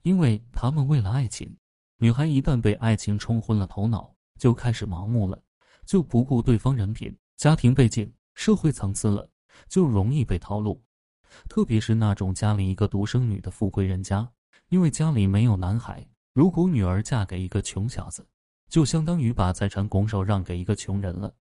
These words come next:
这种事情父母怎么愿意看到呢？简直是悲剧。所以父母真心不愿意看到自己的女儿被一个穷小子给套路的，这是最可悲的。可怜天下父母心。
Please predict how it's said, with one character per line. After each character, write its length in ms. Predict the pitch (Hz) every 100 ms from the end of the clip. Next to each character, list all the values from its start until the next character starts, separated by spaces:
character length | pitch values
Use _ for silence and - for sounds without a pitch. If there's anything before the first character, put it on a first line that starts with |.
| _
这 140 | - 208
种 160 | 170
事 220 | 110 - 143
情 200 | 117 107
父 160 | 160
母 200 | 120 98
怎 140 | 107 95
么 120 | 95
愿 180 | 101 95
意 80 |
看 200 | 90 98
到 180 | 92 98
呢？ 140 | 98 - _ -
简 260 | - 101
直 160 | 95 107
是 120 | 107
悲 200 | 98 107
剧。 240 | 113 107 - _ _ _ _
所 200 | - 190
以 100 | 135
父 180 | - 190
母 200 | 113 98
真 180 | 117
心 180 | 120 135
不 140 | 131 107
愿 180 | 110
意 60 | 92
看 200 | - 101
到 160 | 95 92
自 220 | - 107
己 140 | 98
的 80 | 98
女 160 | 95 90
儿 160 | 90
被 160 | 92 92
一 60 |
个 120 | 87 98
穷 300 | - 98 123
小 180 | -
子 140 | - 117
给 160 | 104
套 240 | 104 - 120
路 220 | 147 120
的， 140 | - - _ _ -
这 140 | 202
是 140 | 180 139
最 200 | - 127
可 180 | -
悲 220 | - 123 156
的。 180 | 104 - _ _ _ _
可 160 | - 117
怜 180 | 123
天 180 | 151 170
下 160 | 160 113
父 200 | - 143
母 180 | 101 98
心。 260 | - 143